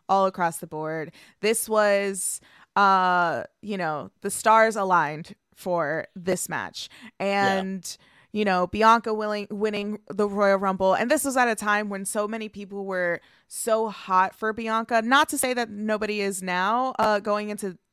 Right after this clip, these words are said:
Speaker 1: WrestleMania thirty-nine, but, you know, she's coming from N X T. At this point, she just made a year on the main roster, and she was so beloved in N X T, and so many people were,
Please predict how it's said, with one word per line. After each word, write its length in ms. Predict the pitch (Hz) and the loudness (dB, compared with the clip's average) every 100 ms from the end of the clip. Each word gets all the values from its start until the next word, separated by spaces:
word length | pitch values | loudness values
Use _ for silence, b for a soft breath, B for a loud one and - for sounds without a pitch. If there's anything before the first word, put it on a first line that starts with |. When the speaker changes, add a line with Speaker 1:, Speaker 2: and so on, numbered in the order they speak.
| _ - | _ -4
Speaker 1:
WrestleMania 460 | 208 202 202 196 190 | -2 -2 -6 -6 -4
thirty-nine, 600 | 190 180 165 190 254 277 B B B | -4 -2 0 0 -2 -6 B B B
but, 580 | 175 233 214 202 196 - | -2 2 4 4 0 -2
you 140 | 226 220 | -6 -2
know, 300 | 202 190 190 | 0 0 -2
she's 220 | - 202 | -4 -8
coming 300 | - 247 254 | 0 0 2
from 160 | 247 226 | -2 -2
N 120 | 214 | -2
X 260 | 214 - - | -4 -6 -12
T. 520 | 208 202 196 190 190 B B | -10 -8 -6 -8 -8 B B
At 140 | - 190 | -4 0
this 220 | 233 - | 0 -2
point, 400 | 233 233 220 - | -6 -6 -4 -6
she 480 | - 214 208 202 - _ - | -6 -6 -6 -6 -10 _ -18
just 300 | - 220 214 | -8 -8 -6
made 160 | 214 196 | -6 -6
a 80 | |
year 580 | 185 208 233 208 202 208 b b b | -8 -10 -6 -2 -2 -2 b b b
on 200 | 214 220 | 2 4
the 60 | 214 | 0
main 240 | 208 208 | -4 -4
roster, 720 | 190 180 185 - 185 175 175 - b b | -2 0 -2 -4 -4 -2 -2 -6 b b
and 160 | 202 208 | -6 -4
she 100 | 233 | -4
was 140 | 202 | -4
so 160 | - 233 | -2 -2
beloved 480 | 208 202 202 208 196 | -2 -2 2 0 -2
in 120 | 202 | -8
N 120 | 185 | -6
X 220 | 185 - - | -6 -8 -12
T, 360 | 208 190 175 | -10 -10 -10
and 160 | 185 196 | -12 -10
so 160 | - 247 | -4 -4
many 180 | 240 226 | -4 -6
people 320 | 220 214 202 | -8 -4 -2
were, 360 | 196 190 180 | 0 2 2